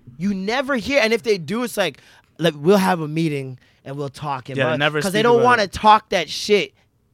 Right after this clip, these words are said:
Speaker 1: in front of everybody. And they're hypocrites. And
Speaker 2: Mm-hmm.
Speaker 1: he just laid it out like, "Bro, God loves everyone. He loves you. He loves me.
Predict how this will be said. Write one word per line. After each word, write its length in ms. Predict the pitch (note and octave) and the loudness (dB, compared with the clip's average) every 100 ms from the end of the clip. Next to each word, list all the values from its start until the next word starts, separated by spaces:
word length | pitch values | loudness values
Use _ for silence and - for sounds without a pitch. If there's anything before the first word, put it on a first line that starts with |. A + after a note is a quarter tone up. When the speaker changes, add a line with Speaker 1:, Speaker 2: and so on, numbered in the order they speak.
| _ | _
Speaker 1:
in 100 | F3 | -10
front 220 | C#3+ G3+ | -2 0
of 60 | G3 | 0
everybody. 640 | F3 D#3 C#3+ C3+ A#2+ F2+ - _ _ _ _ _ _ _ | 0 -4 -6 -6 -6 -12 -20 _ _ _ _ _ _ _
And 100 | D3+ | -6
they're 100 | D3 | -4
hypocrites. 800 | B2+ G3 A3+ F3 - C3+ - - - _ | 0 0 0 -6 -6 -12 -12 -20 -20 _
And 220 | D3+ C#3 | -8 -6
Speaker 2:
Mm-hmm. 60 | A#2+ | -8
Speaker 1:
he 220 | C3+ A#3 | -10 -8
just 240 | G3 D#3 C#3+ | -6 -8 -8
laid 300 | C#3+ F#3 F#3 | -4 -4 0
it 80 | |
out 200 | F#3 F3 | 2 2
like, 260 | C#3 A#2 G2 | 0 -6 -6
"Bro, 340 | F3 F#3+ F#3+ | 0 2 2
God 360 | D3+ C#3+ F3+ F3 | -4 -4 -2 -2
loves 280 | D3 G#2 G2 - | -6 -10 -14 -6
everyone. 400 | D#3 C#3+ A#2+ G2+ | -4 -4 -8 -10
He 80 | C3 | -8
loves 340 | D#3+ B2+ G#2 | -4 -4 -4
you. 120 | D#3 | -6
He 140 | E3+ D3+ | -6 -6
loves 280 | C3+ G#2+ A2 | -8 -8 -8
me. 280 | D3+ E3 | -6 -6